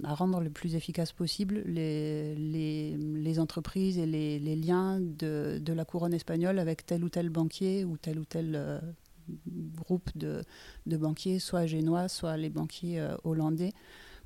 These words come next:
d'Amsterdam à, à cette époque-là. Donc on va trouver à la fois un, une poésie qui va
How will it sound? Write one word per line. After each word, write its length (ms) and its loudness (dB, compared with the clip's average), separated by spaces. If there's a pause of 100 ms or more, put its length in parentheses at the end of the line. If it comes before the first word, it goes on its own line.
(100)
d'Amsterdam 580 0
à, 280 -4
à 40 -8
cette 220 -6
époque-là. 360 -6 (560)
Donc 140 -4
on 60 6
va 120 4
trouver 220 2
à 80 4
la 100 4
fois 200 -2
un, 160 6 (1160)
une 200 4
poésie 380 4
qui 120 -8
va 160 0